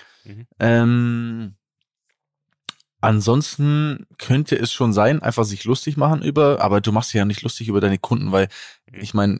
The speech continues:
Speaker 2: klar, die können jetzt sagen, „Okay, Müllbeutel ist überteuert, aber ein Balenciaga Hoodie ist auch überteuert“, oder, weißt du, ich mein, also,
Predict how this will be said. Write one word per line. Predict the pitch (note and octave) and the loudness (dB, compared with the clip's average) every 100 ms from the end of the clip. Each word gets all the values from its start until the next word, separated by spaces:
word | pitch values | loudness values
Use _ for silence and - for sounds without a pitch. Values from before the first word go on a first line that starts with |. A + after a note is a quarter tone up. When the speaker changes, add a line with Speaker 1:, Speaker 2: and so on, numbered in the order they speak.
| - | -8
Speaker 2:
klar, | - A#2 A#2 | -4 0 0
die | G#2 | -2
können | A2+ G#2+ | -4 -6
jetzt | F#2+ | -4
sagen, | G2+ G2 | -4 -4
„Okay, | - G#2 | -2 0
Müllbeutel | G#2+ A#2+ A2 G#2+ G#2 | 2 2 4 2 0
ist | G2 - | -10 -8
überteuert, | G2+ - A2+ A#2 | -8 -2 0 2
aber | - G2 F#2+ | 2 0 0
ein | G2 G2 | -2 -4
Balenciaga | G2+ G2 F#2 G2+ G2+ G2 | -2 0 0 0 0 0
Hoodie | A2 G#2+ - | -2 -8 -14
ist | - | -8
auch | G#2 A2 | -2 -2
überteuert“, | - - - - - - | -2 -6 -6 -4 -4 -6
oder, | - - | -10 -6
weißt | F#2+ G#2+ | -4 -4
du, | A#2+ | -4
ich | |
mein, | A#2 | -6
also, | - - F#2 | -6 -12 -14